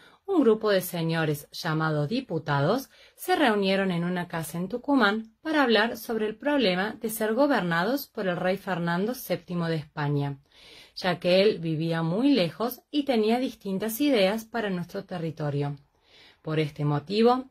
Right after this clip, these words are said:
el pueblo quería liberarse de él y crear una nación propia. Después de varios días de discutir, los diputados llegaron a un acuerdo, y el nueve de julio de mil ochocientos dieciséis se firmó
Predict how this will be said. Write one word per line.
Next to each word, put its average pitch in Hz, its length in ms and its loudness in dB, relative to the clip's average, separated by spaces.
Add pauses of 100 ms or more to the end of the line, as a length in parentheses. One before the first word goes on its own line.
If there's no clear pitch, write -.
el 196 240 -2
pueblo 233 460 -2
quería 202 340 0
liberarse 160 640 -2
de 240 240 2
él 220 300 -2
y 294 140 -2
crear 180 440 -2 (100)
una 240 260 0
nación 170 420 -4
propia. 147 500 -6 (800)
Después 233 380 0
de 208 120 2
varios 190 480 2
días 165 320 -4
de 160 120 -6
discutir, 190 680 -6 (300)
los 175 180 -2
diputados 220 840 0
llegaron 208 560 0
a 185 80 0
un 180 180 -2
acuerdo, 147 600 -2 (460)
y 175 80 -10
el 165 100 0
nueve 233 280 4
de 214 120 2
julio 165 480 0
de 165 160 -2
mil 185 200 -2
ochocientos 160 600 -4
dieciséis 208 720 0 (260)
se 320 180 -2
firmó 208 460 2